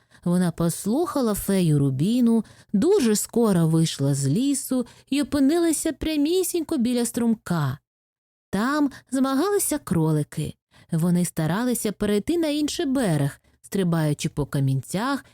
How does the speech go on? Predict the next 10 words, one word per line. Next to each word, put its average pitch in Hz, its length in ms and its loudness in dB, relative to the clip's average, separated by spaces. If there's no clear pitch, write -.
і 359 120 -2
намагаючись 220 1040 0
не 349 120 0
впасти - 560 -4
у 180 100 -2
воду. 135 560 -4
Той, 247 300 2
кому 151 340 2
це - 200 -2
вдасться, 131 680 -4